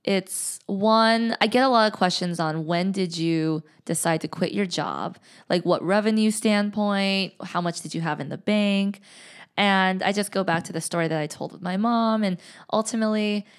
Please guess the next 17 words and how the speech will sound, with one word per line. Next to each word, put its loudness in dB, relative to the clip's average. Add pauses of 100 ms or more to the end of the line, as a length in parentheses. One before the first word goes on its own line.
(300)
you're 2
gonna 0 (140)
create 2
your 0
own -2
future. -6
You 0
have -2
to -6
bet -4
on -4
yourself. -2
So -2
it's -6
more 0
about 2
reinforcing -2